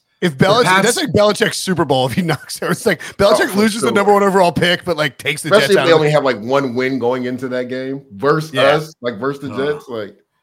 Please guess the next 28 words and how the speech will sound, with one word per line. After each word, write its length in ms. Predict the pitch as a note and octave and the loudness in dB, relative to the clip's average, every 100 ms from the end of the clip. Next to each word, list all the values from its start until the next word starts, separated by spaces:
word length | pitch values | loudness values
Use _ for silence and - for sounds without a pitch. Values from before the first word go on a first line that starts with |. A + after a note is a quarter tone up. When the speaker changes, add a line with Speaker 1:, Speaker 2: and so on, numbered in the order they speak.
| _ _ _ - | _ _ _ -10
Speaker 1:
Yeah. 300 | A#2+ F2+ - - | -8 -8 -10 -4
Um, 420 | D#3+ D#3 C#3 B2 | 0 2 0 -2
Speaker 3:
that's 180 | A2+ - | -8 -16
tough. 240 | F#2 E2 | -16 -2
Speaker 1:
all 80 | F3+ | 2
right. 200 | F3 B2+ _ _ _ _ | 2 0 _ _ _ _
Other 380 | F3 G#3+ A3 G#3+ | 2 4 4 4
possible 840 | - F3 D#3+ D#3 F3 D3+ D3 C#3+ - | 2 -2 0 -2 0 2 4 2 0
buyers, 440 | C3+ C#3 C3+ B2 | -2 2 2 0
Brady. 320 | A2 C3 C3+ C#3 | -2 0 0 0
Let's 140 | D#3 | -2
say 100 | G3 | 0
you're 300 | D3+ D3 D#3 | 0 2 0
the 100 | C#3+ | -2
G 300 | B2 C#3 C3+ | -2 0 2
M. 380 | C3 B2+ A#2+ A#2 _ _ _ _ _ _ | 2 0 -2 -8 _ _ _ _ _ _
I 80 | C#3 | -8
could 120 | - | -8
see 200 | - D3+ | -8 -8
ba-, 280 | G#2+ B2 C#3+ | -4 -6 -2
either 140 | D3 | -2
one 140 | B2 C#3+ | -2 -4
of 80 | B2 | -4
you 80 | |
guys 180 | G#2 G2+ | -6 -8
being 220 | - A2 | -8 -10
G 160 | G2+ G#2 | -8 -8
Ms. 160 | A2+ | -8